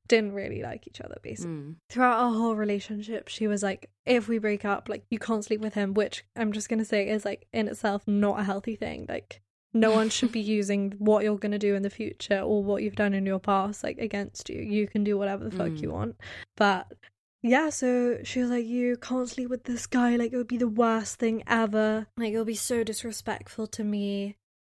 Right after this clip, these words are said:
Speaker 1: Blah, blah, blah." I fully knew that going into it, she would not be okay with it. But, you know, like, we have always been flirty, and, like, it just kind of happened. We were at a party,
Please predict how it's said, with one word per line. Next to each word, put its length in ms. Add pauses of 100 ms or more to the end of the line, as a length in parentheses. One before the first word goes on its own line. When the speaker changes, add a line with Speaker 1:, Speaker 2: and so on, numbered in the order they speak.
Speaker 1:
Blah, 140
blah, 80 (140)
blah." 340 (640)
I 360
fully 400
knew 180
that 300
going 260
into 320
it, 260
she 200
would 120
not 200
be 160
okay 320
with 160
it. 260 (140)
But, 320 (260)
you 140
know, 180
like, 400
we 540 (720)
have 180
always 300
been 220
flirty, 840
and, 160
like, 180
it 100
just 180
kind 160
of 60
happened. 760 (460)
We 80
were 100
at 80
a 40
party, 920